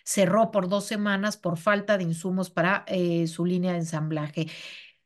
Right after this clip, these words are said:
Eh, ese es solo un ejemplo de cómo, pues, esta crisis en el Mar Rojo está afectando a las empresas y, desde luego, el tema de la inflación, porque hoy un, eh, contenedor que va de Asia a Europa, de China a Europa, con, eh, de manera precisa,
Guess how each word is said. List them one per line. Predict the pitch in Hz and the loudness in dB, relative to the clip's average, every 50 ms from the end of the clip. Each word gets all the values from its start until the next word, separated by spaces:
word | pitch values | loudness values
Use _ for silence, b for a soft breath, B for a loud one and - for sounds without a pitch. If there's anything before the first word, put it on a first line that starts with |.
| _ _ - | _ _ 2
Eh, | 208 208 208 214 208 208 208 214 - | 4 6 6 6 6 6 4 4 4
ese | 247 240 240 269 254 | 4 4 6 6 4
es | 247 | 4
solo | - - 269 254 247 254 240 | 4 4 4 4 6 6 4
un | 226 226 233 226 | 4 2 0 -2
ejemplo | 226 214 - - 226 214 196 233 233 220 | -2 -2 0 -2 -4 -4 -2 -4 -2 -2
de | 196 - - | -2 -4 0
cómo, | - 240 226 226 226 226 226 | 0 2 2 2 2 0 0
pues, | - 196 160 - | 0 -4 -4 -2
esta | 185 180 - - 196 - | -4 -6 -2 -2 -2 -2
crisis | - 269 277 262 269 - 214 - - | 0 0 0 0 0 -4 -4 -4 -2
en | 160 160 | 0 0
el | 165 170 | 2 2
Mar | 170 185 190 190 | 2 2 2 2
Rojo | 196 214 208 196 - 214 | 2 0 0 0 0 -4
está | 196 - - 185 185 | -6 -4 -2 -4 -2
afectando | 185 - 185 - - 196 190 185 190 | -2 -4 -8 -4 -2 -2 0 2 2
a | 180 | 2
las | 175 160 - 175 | 2 0 -2 -2
empresas | 165 170 165 208 220 214 196 - 226 240 - B B B B B B | -2 -2 0 0 -2 -2 0 0 -2 -2 -2 B B B B B B
y, | - 214 | 0 0
desde | 214 202 214 226 | 0 2 2 4
luego, | 262 277 302 320 302 | 4 6 6 6 4
el | - | 4
tema | 269 254 262 269 254 | 2 -2 0 0 0
de | 233 | 0
la | 196 | 0
inflación, | 185 175 170 185 180 170 - - 285 302 294 277 | -2 -2 0 0 -2 -2 2 2 2 2 2 0
porque | - 185 165 - 185 185 185 175 180 B B B B B _ | -4 -6 -6 -2 0 0 0 0 -2 B B B B B _
hoy | - 233 247 254 254 285 285 285 - _ _ | 2 4 6 6 6 6 2 0 -4 _ _
un, | - 226 226 233 226 226 226 226 226 | -4 -4 -2 -2 -2 -2 0 0 2
eh, | 214 202 196 190 185 180 175 175 165 165 | 2 4 4 4 4 4 2 2 0 0
contenedor | - 190 185 180 175 196 185 185 190 190 202 208 214 208 214 | 0 0 0 2 2 2 2 2 2 2 2 0 0 -2 -2
que | - 185 | -4 -2
va | 175 196 202 208 | 0 2 2 2
de | 196 190 180 | 2 0 0
Asia | 180 190 185 - - 220 208 | 0 -2 -2 -4 -4 -2 -2
a | 208 | 0
Europa, | 208 214 226 220 233 226 190 - 208 214 | 0 -2 -2 -2 -2 -4 -2 -4 -4 -4
de | 208 175 160 | -2 -4 -6
China | 160 - - 277 254 240 226 226 202 | -6 -6 -6 -4 -6 -4 -4 -4 -4
a | 196 202 | -2 -2
Europa, | 202 208 214 220 208 196 208 202 - | -2 -2 0 0 -2 0 -2 -4 -2
con, | 190 175 180 185 - | -2 -4 -4 -4 -4
eh, | 190 175 170 | -2 -2 0
de | 170 165 | 0 0
manera | 165 170 165 175 175 180 180 180 175 170 170 170 170 170 | 0 0 0 0 0 -2 -2 -2 -2 -4 -4 -4 -4 -4
precisa, | - 208 208 208 - 247 220 - - 254 | -2 -2 -2 -2 -2 -4 -4 -2 -2 -4